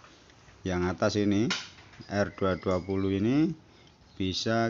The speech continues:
kita ganti menjadi satu K. Ya,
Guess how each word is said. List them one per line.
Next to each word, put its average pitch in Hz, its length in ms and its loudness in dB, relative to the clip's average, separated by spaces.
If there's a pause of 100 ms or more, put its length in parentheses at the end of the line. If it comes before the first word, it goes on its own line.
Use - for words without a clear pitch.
kita 104 400 0
ganti 95 640 -2
menjadi 104 800 0
satu 104 640 -2
K. 98 400 4 (880)
Ya, 87 240 -4